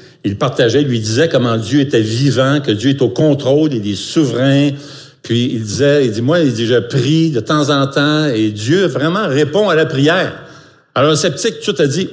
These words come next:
Wow, wow, wow, wow, t'as un peu, t'as un peu. Dieu répond à la prière. » Non, non, non. En fait, là, c'est juste des coïncidences.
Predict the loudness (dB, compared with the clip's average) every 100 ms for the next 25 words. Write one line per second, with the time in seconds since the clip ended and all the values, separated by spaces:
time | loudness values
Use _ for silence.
0 | 2 4 2 2 0 -2 -4 -2 -2 -2
1 | -8 -6 -8 -10 -20 -20 -18 -14 -4 2
2 | 4 4 4 2 2 2 2 2 0 0
3 | -4 -4 -2 -4 -10 -20 -20 _ _ _
4 | _ _ 0 2 0 -6 -18 -20 _ _
5 | -6 -4 0 0 0 0 2 2 0 -2
6 | -10 -20 _ -6 0 0 0 2 2 2
7 | -6 -2 0 -2 -2 0 2 0 -2 -2
8 | -2 -2 -6 -12 -12